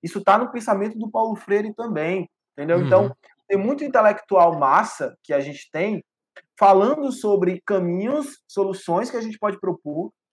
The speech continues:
Speaker 1: caminhos que a gente pode trazer pra recuperar, né, esse fôlego na luta, pra gente não aceitar facilmente uma alternativa neoliberal ao neoliberalismo, é, é,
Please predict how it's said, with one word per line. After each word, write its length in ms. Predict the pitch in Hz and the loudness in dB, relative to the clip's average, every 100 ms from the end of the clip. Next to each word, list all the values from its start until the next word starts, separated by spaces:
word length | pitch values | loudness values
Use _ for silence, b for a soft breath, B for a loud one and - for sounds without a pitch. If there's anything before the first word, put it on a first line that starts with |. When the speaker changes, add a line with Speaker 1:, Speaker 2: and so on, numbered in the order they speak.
| _ _ | _ _
Speaker 1:
caminhos 360 | 180 170 214 254 | -2 0 -2 -4
que 60 | |
a 60 | 240 | -4
gente 160 | 233 220 | -6 -4
pode 240 | 214 190 | -4 0
trazer 380 | 202 180 165 185 | 0 2 0 -2
pra 120 | 185 | -2
recuperar, 600 | 196 - 196 170 165 220 | -4 -4 0 4 6 4
né, 240 | 180 175 170 | 2 -4 -4
esse 240 | 170 170 | -6 -6
fôlego 540 | 180 - 180 214 208 185 | -12 -6 -4 -2 -4 -2
na 120 | 165 | -2
luta, 380 | 143 151 170 165 | -2 -4 -6 -8
pra 160 | 160 160 | -8 -6
gente 360 | 180 185 180 _ _ _ | -8 -8 -12 _ _ _
não 280 | 160 202 269 | -4 0 0
aceitar 540 | 254 220 202 190 196 | 0 -4 0 2 4
facilmente 880 | 190 190 190 185 160 165 175 - 147 - | 2 0 -2 -6 -4 -4 -4 -6 -12 -4
uma 160 | 170 | 0
alternativa 680 | 175 180 190 180 170 202 220 | 2 2 0 0 -4 -6 0
neoliberal 800 | 202 202 196 185 160 156 151 - | 6 6 6 4 6 6 6 4
ao 240 | 196 220 185 | 4 4 4
neoliberalismo, 920 | 180 175 160 156 135 131 175 196 220 _ _ _ _ _ 139 | 2 2 4 4 2 -2 -6 -8 -12 _ _ _ _ _ 0
é, 720 | 147 147 143 135 131 123 - 139 | 4 6 6 4 0 -6 -8 -8
é, 160 | 139 | -8